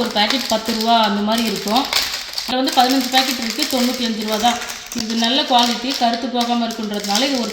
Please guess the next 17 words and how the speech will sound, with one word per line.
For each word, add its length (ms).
பாக்கெட்டாவே 460
நான் 140
வாங்கிட்டு 260
வந்துட்டேன். 300
இப்ப 100
என்கிட்ட 260
தீர்ந்த 320
பொருள், 260
எனக்கு 260
தேவையான 400
பொருள் 240
மட்டும்தான் 340
நான் 180
வாங்கியிருக்கேன். 520
அதுதான் 300
உங்களுக்கு 260
கூட 100